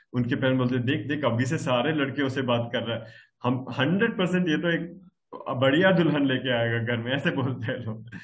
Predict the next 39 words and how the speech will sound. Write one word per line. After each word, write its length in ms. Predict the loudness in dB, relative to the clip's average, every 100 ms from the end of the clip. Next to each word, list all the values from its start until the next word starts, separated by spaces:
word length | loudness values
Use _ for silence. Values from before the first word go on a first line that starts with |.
| -20 -2
तो 80 | 2
वो 140 | 6
दिमाग 460 | 6 6 4 4 2
में 140 | 0
बैठ 160 | 2 4
जाता 280 | 2 0 0
है 60 |
ना 100 | -2
बच्चों 360 | -4 -6 -6 -8
के 140 | -8
कि 280 | -6 -4 -4 -8 -20 _ 2
घर 160 | 2 4
में 140 | 4
यही 340 | 4 4 4
सोच 360 | 2 0 -2 -4
रहे 140 | -8 -8
हैं, 120 | -2
हम 400 | 2 2 0 -6 _ _ _ _ -16 -4
लड़का 440 | 2 4 6 6
को 140 | 6 4
नहीं 200 | 2 2
ला 180 | 2
सकते, 600 | 0 -2 -6 -8 -4 0
लड़की 220 | 2 2 4
को 120 | 4
ही 100 | 4
लाना 280 | 4 2 -2
पड़े, 480 | -4 -8 -14 -16 -18 _
और 160 | 4 4
डर 260 | 4 2
जाते 280 | 2 -2 -2
हैं 100 | -4
parents 340 | -4 -6 -8 -12
से 60 |
बता 240 | -14 -16 -18
देते। 280 | -20 _ _ _ _ _ _ _ _ _ _ -8
तो 140 | -4 2
ऐसे 280 | 2 4
सब 480 | 2 2 0 -4 -12